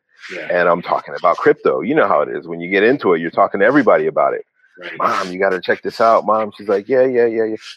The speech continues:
Speaker 2: Uh, okay, my mom has had a Coinbase account since two thousand and thirteen, but it's,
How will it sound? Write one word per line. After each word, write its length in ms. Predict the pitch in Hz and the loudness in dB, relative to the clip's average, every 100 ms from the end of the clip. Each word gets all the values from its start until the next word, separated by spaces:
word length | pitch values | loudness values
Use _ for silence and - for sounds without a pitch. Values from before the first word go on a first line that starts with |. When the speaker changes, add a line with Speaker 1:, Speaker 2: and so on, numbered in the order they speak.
| _ _ - | _ _ -10
Speaker 2:
Uh, 340 | - _ - 110 | -10 _ -2 -2
okay, 200 | 113 90 | 2 2
my 120 | 117 | 4
mom 200 | 131 127 | 4 2
has 100 | 117 | 4
had 160 | 113 | 4
a 60 | 101 | 2
Coinbase 500 | - 120 107 98 - | 2 -2 0 -2 -4
account 360 | 92 95 80 - | -6 -4 -4 -6
since 120 | - | -14
two 140 | - | -10
thousand 300 | 90 82 82 | -2 0 -2
and 100 | 76 | -8
thirteen, 440 | - 73 _ 80 67 | -8 -10 _ -20 -20
but 120 | - | -14
it's, 120 | 87 | -14